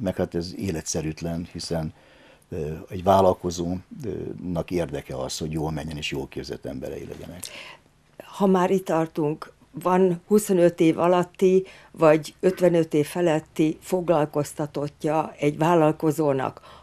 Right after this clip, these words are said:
Speaker 2: azokra is vonatkozik? Tehát nem csak az
Speaker 1: Így
Speaker 2: új
Speaker 1: van.
Speaker 2: belépőkre?
Speaker 1: Így van, így van. Ez pontosan azért vonatkozik, hogy, ö, tudjon még egy embert fel,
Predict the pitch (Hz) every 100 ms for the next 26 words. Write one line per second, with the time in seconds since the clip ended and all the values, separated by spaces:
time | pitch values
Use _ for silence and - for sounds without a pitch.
0 | - - 139 147 - 170 165 180 180 180
1 | 175 277 277 151 - - 151 156 - 175
2 | 165 170 165 139 123 170 160 160 160 151
3 | 147 - 120 113 135 90 87 - 107 87
4 | 90 - - - - 135 131 117 - 98
5 | 107 98 87 87 87 - 80 80 117 -
6 | 87 82 85 87 - - _ 120 104 101
7 | 107 123 95 87 85 82 78 73 - 76
8 | 151